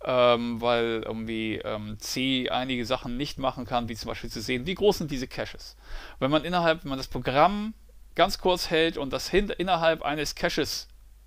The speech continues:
äh, in, in diesen Cache laufen lässt, dann, ähm, wird es teilweise Faktor zweihundert schneller.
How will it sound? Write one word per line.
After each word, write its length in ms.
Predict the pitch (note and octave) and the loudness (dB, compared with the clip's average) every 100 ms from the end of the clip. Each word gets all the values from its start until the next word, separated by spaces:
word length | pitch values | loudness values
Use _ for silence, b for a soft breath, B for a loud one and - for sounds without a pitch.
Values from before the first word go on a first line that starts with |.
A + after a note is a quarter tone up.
| - | -4
äh, 300 | C3 B2 C3+ | 2 2 0
in, 100 | C3 C3 - | -6 -6 -4
in 220 | D3+ E3+ | -4 0
diesen 240 | D#3 D3+ | 0 -2
Cache 300 | - D3+ - | -4 -4 0
laufen 300 | A#2 - A2 | 0 0 -4
lässt, 340 | - - - - B B B B B | -14 -14 -16 -18 B B B B B
dann, 580 | C3 C3+ D3 D3 C#3+ C#3 | 4 4 2 -2 -6 -6
ähm, 580 | - C3+ C3 C3 B2+ B2+ - | 0 4 4 2 -4 -10 -8
wird 300 | A#2+ D3 D#3 | -4 -2 0
es 240 | C#3+ - - - - - - - | -2 -4 -8 -14 -16 -14 -12 -2
teilweise 440 | D#3 D3 D3+ C#3 | 4 6 6 4
Faktor 260 | - D#3+ - | -2 -4 -4
zweihundert 720 | - C3+ C#3+ C#3 C#3 C3 - - | 0 2 4 2 -2 -4 -4 -10
schneller. 460 | - A#2+ A#2 G#2+ | -8 -4 -4 -6